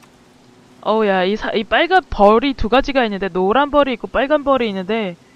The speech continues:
저 빨간 벌 살인벌이거든요. 아, 여기 근처에 벌집이 있나 보네.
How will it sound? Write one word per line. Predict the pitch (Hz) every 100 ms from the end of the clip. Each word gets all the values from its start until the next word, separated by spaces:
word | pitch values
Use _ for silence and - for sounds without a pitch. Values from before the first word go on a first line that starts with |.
| _ _ -
저 | 233
빨간 | 277 349 370
벌 | 339
살인벌이거든요. | 294 370 392 381 370 330 302 262 214 208 202 175 170 _ _ _ - - - _ _ _ _ _ _ _ _ _ _ _
아, | - 233
여기 | 196 208 226
근처에 | 233 269 240
벌집이 | - 208 - 269 269
있나 | 240 202
보네. | 180 165 190 294